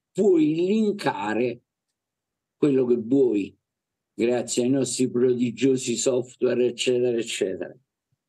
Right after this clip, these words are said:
E, eh, la difficoltà è stata nel uniformare i tre, le tre sorgenti di bassa frequenza, perché hai voglia a parlare,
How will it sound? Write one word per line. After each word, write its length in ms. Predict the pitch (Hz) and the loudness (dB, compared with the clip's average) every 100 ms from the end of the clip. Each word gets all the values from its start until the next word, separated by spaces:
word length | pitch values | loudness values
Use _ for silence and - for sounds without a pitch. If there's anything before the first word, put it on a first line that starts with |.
| - - - _ _ _ - | -20 -18 -18 _ _ _ -2
E, 1200 | 165 165 165 160 156 156 151 147 147 139 127 117 _ | 2 4 2 2 2 2 0 0 0 0 0 -2 _
eh, 640 | 131 110 113 98 95 90 - _ _ _ _ - | -4 -2 -2 -2 -2 -4 -12 _ _ _ _ -6
la 320 | 117 139 170 | -2 -2 -2
difficoltà 680 | 170 175 196 185 196 202 254 | -2 -2 0 0 0 0 0
è 100 | 214 | 0
stata 500 | 160 - 175 165 156 | 0 -2 -2 0 -2
nel 960 | 156 180 196 180 143 143 135 135 135 - - | 0 2 4 2 2 0 2 0 -2 -6 -4
uniformare 1600 | 170 190 208 160 - 165 180 160 185 175 139 95 95 123 143 - _ _ _ _ _ 147 | 0 0 0 -2 -4 0 0 2 0 0 -2 -4 -2 0 -2 -6 _ _ _ _ _ -2
i 160 | 156 | -2
tre, 560 | 143 180 196 185 180 175 | 0 2 4 4 4 2
le 240 | 160 165 | 2 0
tre 240 | 165 196 202 | 0 0 0
sorgenti 800 | - 170 147 127 156 156 131 147 | 0 0 0 -2 0 -2 -2 -2
di 140 | 135 | -2
bassa 480 | 131 135 123 - 135 | 0 0 -2 -2 -2
frequenza, 720 | 117 120 123 120 107 - 104 | -2 -2 -2 -4 -6 -6 -8
perché 500 | - 117 120 147 - - | -4 -4 0 -2 -2 -4
hai 180 | 113 | -2
voglia 320 | 113 143 170 175 | 0 2 2 0
a 80 | |
parlare, 640 | - 160 156 151 123 110 107 | -2 -4 -2 -2 -2 -4 -6